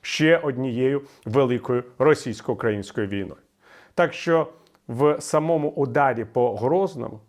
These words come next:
є своя сумна символіка,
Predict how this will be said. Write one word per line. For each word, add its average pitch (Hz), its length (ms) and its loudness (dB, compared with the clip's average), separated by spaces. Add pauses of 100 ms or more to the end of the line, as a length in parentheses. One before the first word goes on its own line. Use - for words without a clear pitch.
(200)
є 160 320 4
своя 143 520 0 (960)
сумна 143 420 -2
символіка, 127 640 -4